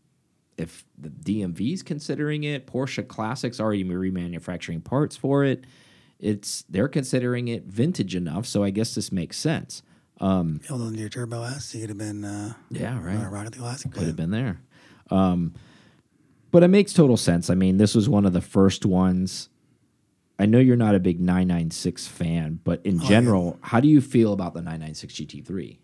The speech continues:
Speaker 2: I like to drive and see if it's any different from our cars, or see
Speaker 1: Yeah.
Speaker 2: how much different it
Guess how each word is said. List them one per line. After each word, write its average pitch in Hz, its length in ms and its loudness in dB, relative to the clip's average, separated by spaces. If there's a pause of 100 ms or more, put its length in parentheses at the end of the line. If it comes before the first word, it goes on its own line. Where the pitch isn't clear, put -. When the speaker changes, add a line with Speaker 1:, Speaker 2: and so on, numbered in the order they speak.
(200)
Speaker 2:
I 123 80 -8
like 143 160 0
to 117 60 -14
drive 110 200 -8
and 104 100 -12
see 107 80 -12
if 101 60 -10
it's 98 100 -16
any 98 140 -14
different 95 360 -16
from 110 100 -20
our 95 120 -14
cars, 98 340 -14 (160)
or 107 120 -10
see - 120 -4
Speaker 1:
Yeah. - 140 -4
Speaker 2:
how 98 60 -8
much 98 180 -10
different 92 360 -16
it 92 60 -14